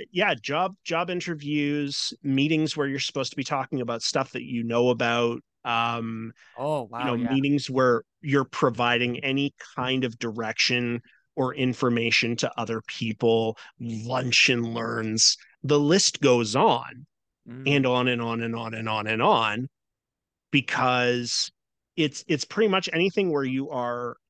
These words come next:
Speaker 1: in some way, shape, or form performing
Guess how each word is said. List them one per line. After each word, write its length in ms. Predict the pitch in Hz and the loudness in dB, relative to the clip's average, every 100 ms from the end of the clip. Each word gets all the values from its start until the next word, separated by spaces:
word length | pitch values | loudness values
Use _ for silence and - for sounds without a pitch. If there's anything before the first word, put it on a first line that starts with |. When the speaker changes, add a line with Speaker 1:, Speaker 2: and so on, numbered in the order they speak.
| _ 160 | _ -4
Speaker 1:
in 180 | 143 | 0
some 380 | 131 - 160 151 | 2 2 2 2
way, 140 | 135 127 | -2 -2
shape, 280 | - 120 | -2 -4
or 100 | 120 | -6
form 480 | - 113 110 110 139 - _ _ _ _ | -8 -8 -8 -8 -12 -20 _ _ _ _
performing 960 | 123 - _ - 175 151 113 110 123 | -2 -2 _ -2 0 2 0 -6 -10